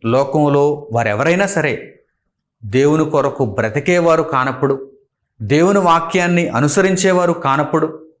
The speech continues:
అట్టి వారికి మీరు దూరంగానే ఉండండి. ఈ విషయంలో జాగ్రత్త తీసుకొని మీ ఆత్మీయ జీవితాలను పదిలంగా కాపాడుకుంటారని దేవుని ప్రేమను బట్టి హెచ్చరిస్తూ ఈ దేవుని మాటలను ఇంతటితో ముగిస్తున్నాను.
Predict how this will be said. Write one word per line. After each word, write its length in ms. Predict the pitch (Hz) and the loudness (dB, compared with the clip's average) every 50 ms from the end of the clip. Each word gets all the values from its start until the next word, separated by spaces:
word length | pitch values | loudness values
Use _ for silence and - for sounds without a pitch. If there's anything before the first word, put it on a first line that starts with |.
| _ _ _ _ _ _ _ _ _ _ 117 | _ _ _ _ _ _ _ _ _ _ -10
అట్టి 220 | 107 - - 131 | -10 -6 -4 -2
వారికి 800 | 120 113 113 117 131 147 - - 143 123 117 113 - - - - 127 | 0 0 0 0 0 -2 -2 -2 0 0 0 -2 -4 -10 -10 -4 -2
మీరు 160 | 131 123 117 | -2 0 0
దూరంగానే 520 | 101 110 104 104 107 107 104 107 107 120 | -2 -2 -2 -2 -2 -4 -4 -4 -4 -6
ఉండండి. 360 | 120 104 90 80 - - - - _ _ _ _ _ _ _ _ _ _ _ _ _ _ _ _ _ _ 107 | -6 -6 -8 -10 -10 -12 -14 -20 _ _ _ _ _ _ _ _ _ _ _ _ _ _ _ _ _ _ -4
ఈ 60 | 104 | -2
విషయంలో 340 | 107 110 110 - 123 123 123 | -2 -2 -2 -2 0 0 0
జాగ్రత్త 500 | 110 117 123 131 143 165 180 185 185 170 | 0 0 0 0 0 0 -2 -2 -2 -2
తీసుకొని 600 | 175 151 135 - - 139 123 120 107 - - - - _ _ _ _ _ 120 | -2 -4 -4 -4 -4 -2 -2 -2 -4 -6 -10 -18 -20 _ _ _ _ _ -2
మీ 120 | 131 131 | 0 2
ఆత్మీయ 440 | 131 143 170 - - 196 220 226 220 | 2 2 0 2 2 2 2 2 2
జీవితాలను 920 | 175 180 190 170 170 165 170 160 147 143 143 143 127 110 - - - - - | 2 2 2 2 2 2 0 0 0 0 0 -2 -2 -4 -4 -8 -12 -6 -4
పదిలంగా 420 | 120 120 127 139 139 139 131 127 - | -2 0 0 0 0 0 -2 -2 -2
కాపాడుకుంటారని 880 | - 117 110 110 123 120 117 117 120 113 107 110 107 104 104 104 104 101 | -2 -2 -2 -2 -2 -2 -2 -4 -6 -6 -4 -4 -4 -4 -4 -8 -8 -8
దేవుని 320 | 104 104 104 107 104 101 | -6 -6 -6 -6 -8 -8
ప్రేమను 400 | - - 113 113 120 127 131 123 | -8 -6 -4 -4 -2 -2 -4 -2
బట్టి 420 | 123 120 117 123 - 120 117 120 - | -2 -2 -4 -4 -6 -8 -8 -6 -8
హెచ్చరిస్తూ 640 | 107 - - - 101 95 - - - 95 92 107 - _ _ _ _ _ _ _ _ _ _ _ _ _ _ _ _ _ _ _ _ _ _ _ 135 | -8 -8 -6 -8 -8 -8 -10 -10 -10 -10 -10 -10 -14 _ _ _ _ _ _ _ _ _ _ _ _ _ _ _ _ _ _ _ _ _ _ _ 0
ఈ 60 | 143 | 2
దేవుని 300 | 143 160 170 196 214 202 | 2 4 4 4 2 2
మాటలను 440 | 185 175 160 143 160 151 151 151 143 | 2 2 0 0 0 0 0 2 0
ఇంతటితో 320 | 123 117 120 104 120 151 | 0 0 -2 -2 -2 -4
ముగిస్తున్నాను. 600 | 139 110 95 101 - - - 98 90 85 82 - | -4 -4 -6 -6 -10 -10 -10 -8 -8 -8 -8 -10